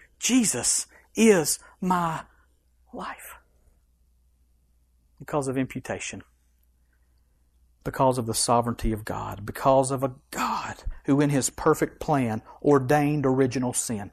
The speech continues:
That does in no way put sin on God. God is, uh, separate from sin. He is holy. But God ordained a plan in which sin is a part of it,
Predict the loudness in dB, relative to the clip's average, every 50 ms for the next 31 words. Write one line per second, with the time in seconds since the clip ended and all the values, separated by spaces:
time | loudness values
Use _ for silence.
0 | _ -16 _ 0 0 4 4 4 4 4 2 0 0 0 -2 0 2 4 6 6
1 | 6 6 4 4 4 6 6 6 6 4 0 0 0 0 0 0 2 0 0 2
2 | 2 0 -2 -2 0 0 2 2 2 2 4 6 6 6 6 4 -2 -8 -18 -20
3 | -14 2 6 6 8 8 8 6 4 4 4 2 2 2 2 0 0 2 4 4
4 | 4 6 4 2 2 4 -2 -2 0 0 -2 -2 -2 -2 -2 -2 -2 -4 0 6
5 | 8 8 8 8 6 2 -2 -4 -6 _ _ _ _ _ _ _ _ _ _ _
6 | _ _ _ _ _ _ _ _ _ _ _ _ _ _ _ _ -8 -8 -2 2
7 | 6 6 6 8 6 6 4 4 2 2 0 -4 -6 -4 -2 -2 0 0 0 -2
8 | -2 -2 -2 -4 -4 -4 -4 -4 -4 -2 -2 -2 -2 -2 -2 -2 -2 -4 -4 -6
9 | -8 -8 -6 -6 -6 -6 -8 -10 -12 -14 -16 -18 -20 -20